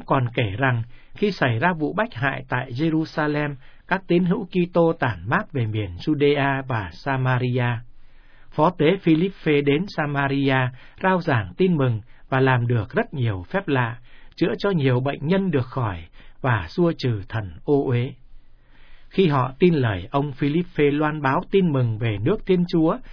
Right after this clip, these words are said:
và về danh Đức Giêsu Kitô, thì họ đã chịu phép rửa, có cả đàn ông đàn bà. Sau khi phó tế Philippe gặp quan thái giám người Ethiopia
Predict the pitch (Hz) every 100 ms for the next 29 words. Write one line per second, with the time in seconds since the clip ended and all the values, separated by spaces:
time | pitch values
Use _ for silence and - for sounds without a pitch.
0 | - - 135 120 117 92 110 156 151 165
1 | 208 156 147 - 143 - 143 131 139 131
2 | 127 - - - 151 127 135 135 90 175
3 | - 139 - 190 208 131 107 82 - -
4 | - - 190 214 120 87 131 117 98 -
5 | 156 147 147 117 98 101 95 80 - -
6 | - - - - - - - - - -
7 | 147 135 131 143 131 127 151 - 147 180
8 | 170 170 190 - 170 151 135 135 - 175
9 | 160 165 151 175 165 151 196 127 98 -
10 | 143 139 143 147 165 - 147 135 131